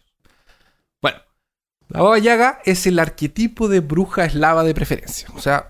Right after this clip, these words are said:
cuando piensas en una bruja eslava, es la Baba Yaga. Su nombre está compuesto por Baba, que es usado en ruso como algo ofensivo.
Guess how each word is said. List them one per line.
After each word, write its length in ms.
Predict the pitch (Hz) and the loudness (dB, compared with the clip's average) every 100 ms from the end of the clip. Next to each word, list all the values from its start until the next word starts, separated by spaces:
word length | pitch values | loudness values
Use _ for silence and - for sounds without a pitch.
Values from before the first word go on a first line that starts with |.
| - | -10
cuando 180 | 120 120 | -6 -4
piensas 260 | 147 156 | -4 -2
en 60 | 143 | -4
una 160 | 143 131 | -2 0
bruja 260 | 143 156 | 0 -2
eslava, 320 | 139 190 185 - | -2 0 -2 -4
es 200 | 151 - | -10 -8
la 260 | - 120 - | -6 -6 -4
Baba 200 | 123 101 | -2 0
Yaga. 240 | 104 - - | -2 -8 -12
Su 180 | - 175 | -4 0
nombre 340 | 233 214 202 | 2 2 0
está 200 | - 180 | -2 -2
compuesto 360 | 151 151 - 143 | -4 -8 -8 -4
por 180 | 139 - | -4 -6
Baba, 600 | 120 127 131 170 - _ _ _ _ _ _ - | -4 0 2 0 -2 _ _ _ _ _ _ -4
que 120 | 143 | -4
es 120 | - | -2
usado 440 | 160 - 180 180 | -4 0 2 4
en 160 | 175 175 | 2 0
ruso 300 | 233 - 175 | -2 0 0
como 200 | 156 143 | 2 2
algo 280 | 165 160 160 | 2 2 2
ofensivo. 640 | 156 165 151 - 104 - | 2 2 -2 -2 -8 -12